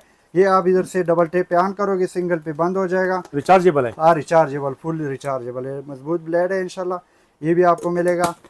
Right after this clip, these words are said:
Speaker 1: ये अट्ठाईस सौ रुपये पे आपको मिलेगा, cash on delivery all Pakistan हमारा available है। इसके अलावा ये वाला टॉर्च है,
Speaker 2: ये जीपास तो बहुत famous company है।
Speaker 1: हाँ जी, ये वाला जीपास वाला टॉर्च भी हमारे पास है, जो, क्योंकि जीपास इलेक्ट्रॉनिक
Speaker 2: लेकिन ये
Speaker 1: चीज़ें हर
Speaker 2: जीपास
Speaker 1: किस्म की
Speaker 2: पाकिस्तान के लिए नहीं है, बाहर से आया है?
Speaker 1: हाँ जी, बाहर से आ चुका है। ये
Speaker 2: अच्छा।
Speaker 1: वाला हैंड टॉर्च भी आपको मिलेगा।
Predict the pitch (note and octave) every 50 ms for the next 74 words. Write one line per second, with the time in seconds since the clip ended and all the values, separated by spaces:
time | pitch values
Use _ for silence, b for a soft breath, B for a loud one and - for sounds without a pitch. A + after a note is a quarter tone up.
0 | _ _ _ _ _ _ _ - _ _ - D#3+ E3 E3+ E3+ D#3+ F#3 F#3+ G3 F#3
1 | - F3 E3+ E3 D#3+ F3+ F3+ E3 F3 E3+ D#3+ C#3+ E3 E3 E3+ F#3 F#3 F#3+ F3+ F3
2 | F3+ D3+ - E3 E3+ D3+ E3+ E3 D#3+ D#3 D#3+ E3+ F3 F#3 F#3 E3 E3 E3 D3+ D#3+
3 | D#3 D3+ C#3 C3 - D#3+ D#3 D#3 D3+ C3+ C3 C3 B2+ B2+ B2+ B2+ B2 B2+ B2 B2+
4 | B2 A#2 A#2 A#2+ - - _ _ _ _ _ - G3 G3 - - G#3 G#3 G#3 G#3
5 | G3+ G3 F#3+ G3 F#3+ G3 F#3+ F#3 F3 D#3+ D#3+ D3+ D3 - - - A#2+ F#2+ - -
6 | - _ _ _ _ - D#3 C#3+ C#3+ E3 C3 D#3 F3+ F#3+ - - E3+ E3+ F3+ -
7 | - D#3+ D#3 D3 - - D3 B2 - C3 C#3+ C#3 B2 A#2 - _ C#3+ D#3+ E3+ E3+
8 | D#3 F3 F#3 F#3+ G3 G3 F#3+ F#3+ F#3 F#3 D3+ D#3+ D3 - F3+ F3+ F3+ - F#3 F3+
9 | F3+ E3+ E3+ - E3+ F3 F3 E3+ F3+ G3 G3 G3 F#3+ F#3+ F#3 F3+ F3+ F3+ F3 -
10 | F#3 F3 F3 F3 F3 E3 D3+ _ - E3+ D#3+ D#3 E3+ D#3+ E3 D#3+ D3 C#3 D3+ D3+
11 | E3+ F3 F3 F3 - - D#3 C#3+ D3 - - E3 E3 F3 G3+ G#3+ B3+ B3+ B3+ C4
12 | A#3+ F#3+ A3 F3+ G3 G#3 - - F3 E3 - A#3 F#3+ F3 D#3+ A#3 B3+ C4+ G#3 B3+
13 | B3+ B3 B3+ B3 C#4 C4+ G#3 G#3 G3+ A3 A#3+ - - E3+ D3 C3+ B2+ A#2+ F3 F#3+
14 | G3+ F#3 F#3 D#3+ E3 D#3+ D#3+ D#3 - - D3 C#3+ C#3+ B2+ C3 - - D3 D3+ D#3+
15 | E3 C3+ C3+ A#2 - E3 D#3+ E3 D3+ D#3+ D3+ E3 E3+ E3 E3 E3+ E3+ D#3 D3 D#3+
16 | F#3 F#3 F3+ D#3+ E3+ F3 F3 F3 F3 F3 E3+ E3+ F3 E3